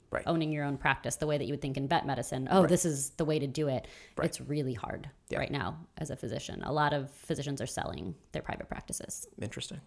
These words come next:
Speaker 2: Yes.
Speaker 1: Cool. So it seems like there, there may be a bit of a, a narrower road to financial success. I don't know if I'm saying that right, but, you know, since you guys have limited,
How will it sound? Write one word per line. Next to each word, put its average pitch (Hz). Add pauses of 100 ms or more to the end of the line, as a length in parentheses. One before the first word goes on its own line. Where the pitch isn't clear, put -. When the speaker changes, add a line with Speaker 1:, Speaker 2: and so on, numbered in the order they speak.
(260)
Speaker 2:
Yes. -
Speaker 1:
Cool. - (420)
So 123
it -
seems 123
like 107
there, 104
there 110
may 110
be 98
a 95
bit 101
of 98
a, 95 (1500)
a -
narrower 131
road 110
to 98 (760)
financial 107
success. 110
I 117
don't 110
know 107
if 101
I'm 98
saying 98
that 92
right, 90
but, -
you 131
know, 107
since 120
you 139
guys 123
have 117
limited, 120